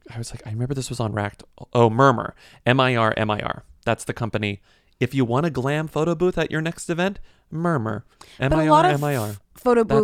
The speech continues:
Speaker 2: booth
Speaker 1: them.
Speaker 2: companies and people do the same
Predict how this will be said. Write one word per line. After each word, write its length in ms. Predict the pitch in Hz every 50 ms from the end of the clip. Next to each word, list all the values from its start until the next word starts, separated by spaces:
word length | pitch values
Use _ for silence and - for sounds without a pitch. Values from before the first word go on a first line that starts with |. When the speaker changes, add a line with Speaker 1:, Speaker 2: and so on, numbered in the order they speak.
| 208
Speaker 2:
booth 0 |
Speaker 1:
them. 180 | - 220 214 202
Speaker 2:
companies 600 | 214 208 190 202 202 202 196 196 196 190 185 185
and 120 | 185 185
people 260 | - 196 190 - 180 175
do 320 | 160 - 185 190 190 185
the 140 | 165 175 160
same 540 | - - 180 170 170 165 165 160 160 151